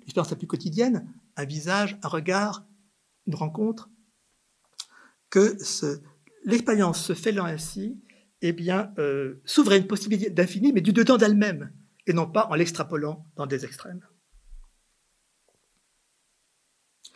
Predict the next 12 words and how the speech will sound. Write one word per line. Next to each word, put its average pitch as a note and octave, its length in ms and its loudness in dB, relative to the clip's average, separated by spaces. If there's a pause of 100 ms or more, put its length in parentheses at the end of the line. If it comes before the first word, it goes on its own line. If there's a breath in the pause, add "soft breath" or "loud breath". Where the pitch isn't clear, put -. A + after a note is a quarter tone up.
(480 soft breath)
Alors, - 200 -2
si - 200 2
je A#3 40 2
dis A3+ 100 0
ça, C4+ 120 4
c'est C4+ 100 -8
parce G#3 180 -4
qu'il G#3 160 -2
me G3 80 0
semble A3 280 -2
que, F#3+ 120 -4
euh, D3+ 520 -4